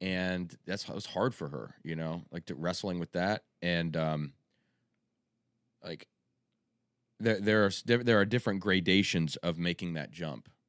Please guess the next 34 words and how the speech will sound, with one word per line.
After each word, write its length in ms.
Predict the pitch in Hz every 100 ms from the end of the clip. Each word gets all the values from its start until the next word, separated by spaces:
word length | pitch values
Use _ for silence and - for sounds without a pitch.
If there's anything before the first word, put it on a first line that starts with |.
| _ -
Like, 180 | 82 90
there, 180 | 92
there 180 | 90 90
are 80 | 85
complete 420 | 85 82 - 123
career 260 | - 101 98
changes. 600 | - 90 85 85 85 -
There 200 | 85 73
are 360 | 82 82 78 - _ _ -
smaller 520 | - 101 95 104 104
changes. 800 | - 92 92 87 90 87 - - _ _ _ _
Um, 420 | 76 80 78 76 - _ _ _ -
and 120 | 90
for 140 | - 92
me 160 | 101
right 200 | 117 110
now, 260 | 104 110 127
like, 240 | 98 90 -
I, 100 | 95 _ _
there's 320 | 98 98 101
a 180 | 95 90 - 87
decision 360 | 92 110 92
I'm 160 | 92 110
trying 260 | - 87 82
to 40 |
make, 320 | 80 80 90
like 180 | 85 80
you 240 | 87 120 90
are, 320 | 69 80 78
I 60 | 78
think, 340 | - 76 82
which 220 | 90 85 90
is, 140 | 78
like, 260 | 80 73